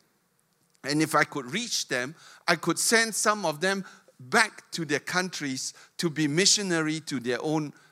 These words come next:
uh, homeland. And, and we've had Suni reaching, uh, she was my neighbor, came to the Lord.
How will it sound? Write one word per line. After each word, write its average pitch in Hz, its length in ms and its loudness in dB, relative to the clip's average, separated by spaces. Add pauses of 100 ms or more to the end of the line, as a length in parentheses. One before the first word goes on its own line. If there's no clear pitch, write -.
(140)
uh, 123 140 0
homeland. 156 640 0
And, 113 280 -8 (300)
and 131 200 0
we've 147 200 0
had 147 200 2 (240)
Suni 202 920 0
reaching, 170 600 0 (280)
uh, 123 260 4
she - 180 0
was 135 240 0
my 120 140 0
neighbor, 175 480 2
came 190 340 0
to 208 140 -2
the 190 100 2
Lord. 156 300 4